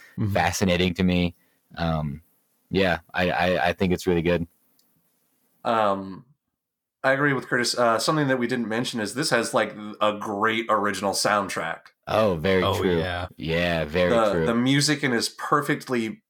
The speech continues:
Speaker 3: like, perfectly tonally appropriate for, like, the, the kind, it's, like, oppressive electronic with, like, the right amount of distortion and, like,
Speaker 2: Mm-hmm.
Speaker 3: noise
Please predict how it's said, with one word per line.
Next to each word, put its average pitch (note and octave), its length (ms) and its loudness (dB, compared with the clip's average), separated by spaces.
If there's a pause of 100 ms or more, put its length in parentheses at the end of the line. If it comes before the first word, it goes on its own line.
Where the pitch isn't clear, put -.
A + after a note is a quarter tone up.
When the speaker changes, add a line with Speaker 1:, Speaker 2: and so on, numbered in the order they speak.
(100)
Speaker 3:
like, A2+ 440 0
perfectly D#3 520 -2
tonally D3 680 0
appropriate D3 800 -2
for, B2+ 220 -4
like, G#2+ 320 0
the, G2+ 300 -4
the G#2 100 -6
kind, C3 520 -2 (260)
it's, B2 180 -2
like, B2 220 0
oppressive C#3 840 0
electronic B2 1000 0
with, A#2 240 -6
like, G#2 200 -2 (140)
the A#2 180 -4
right A#2 280 2
amount B2 200 2
of A2+ 100 -2
distortion C3+ 960 0
and, G#2 180 -4
like, G2+ 160 0
Speaker 2:
Mm-hmm. G2 300 0
Speaker 3:
noise G2 440 2